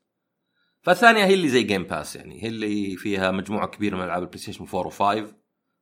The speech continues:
فايف أقل. آه، واحد من الشباب كان كل ما لعب Tekken، وصراحة ما لعبنا إلا مرة واحدة، فحس حسوفة. فقال: "اصبر، خل بشترك بلس." ما اشترك أسبوعين ولا دور شيء مجاني. فالظاهر كان في عرض على السعودي إنه العادي،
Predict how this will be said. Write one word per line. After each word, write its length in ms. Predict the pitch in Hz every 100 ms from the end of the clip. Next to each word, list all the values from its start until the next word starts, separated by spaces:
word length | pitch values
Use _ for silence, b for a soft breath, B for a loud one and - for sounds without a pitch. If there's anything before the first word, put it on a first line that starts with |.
| _
فايف 220 | 113 95
أقل. 420 | 90 95 120 - _ _ _ _ _ -
آه، 260 | 107 107
واحد 140 | 127 135
من 60 |
الشباب 240 | 131 139 127
كان 320 | 127 120 113
كل 140 | 113
ما 80 | 190
لعب 140 | 185 139
Tekken، 280 | 175 127
وصراحة 280 | 127 123 135
ما 60 | 147
لعبنا 180 | 131 120
إلا 100 | 110
مرة 160 | 107
واحدة، 260 | 107 - 82
فحس 260 | - -
حسوفة. 560 | - - 113 95 82 - _ _ _ _ _
فقال: 200 | - 131
"اصبر، 180 | 156 117
خل 100 | 120
بشترك 380 | 104 - 95 -
بلس." 400 | 92 - - -
ما 120 | 127
اشترك 240 | 131 107 98
أسبوعين 480 | - 92 95 95
ولا 360 | 90 82 85 85
دور 220 | 76 92
شيء 160 | 82 87
مجاني. 500 | 76 82 76 69 _ _ _ _ _ _ _ _ _
فالظاهر 360 | 120 135 208
كان 120 | 208 160
في 120 | 143
عرض 300 | 107 143 95
على 80 | 90
السعودي 560 | - 95 113 117 131
إنه 420 | 113 110 107 104
العادي، 800 | 101 95 120 135 - - - _